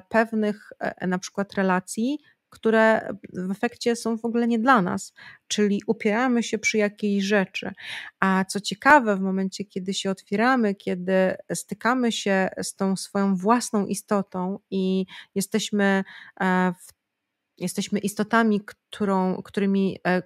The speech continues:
którymi jesteśmy naprawdę, czyli prezentujemy samych siebie, jesteśmy autentyczni,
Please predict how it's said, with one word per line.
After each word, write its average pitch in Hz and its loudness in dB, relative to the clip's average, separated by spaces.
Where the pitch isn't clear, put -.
którymi 185 -2
jesteśmy 185 -6
naprawdę, 196 2
czyli 185 -8
prezentujemy 196 0
samych 170 -6
siebie, 180 -4
jesteśmy 185 -4
autentyczni, 185 -2